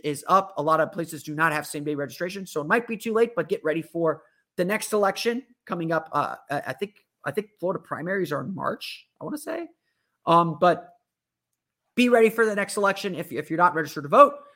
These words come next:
Um, but be sure to vote in this year's election. Despite it being an off year, there are a lot of important races going on here in Central Florida,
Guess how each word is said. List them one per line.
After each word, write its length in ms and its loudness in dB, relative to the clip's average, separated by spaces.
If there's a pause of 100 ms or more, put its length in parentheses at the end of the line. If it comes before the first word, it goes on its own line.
(360)
Um, 240 4
but 240 -2 (400)
be 80 0
sure 160 0
to 80 2
vote 180 10
in 60 -2
this 180 -4
year's 160 -6
election. 400 2
Despite 420 -2
it 140 -4
being 220 -4
an 40 -4
off 240 2
year, 280 -4 (480)
there 160 6
are 180 8
a 80 6
lot 240 4
of 80 -4
important 480 -4
races 340 -4
going 260 -2
on 180 -2
here 300 -2
in 180 -8
Central 360 -6
Florida, 520 -2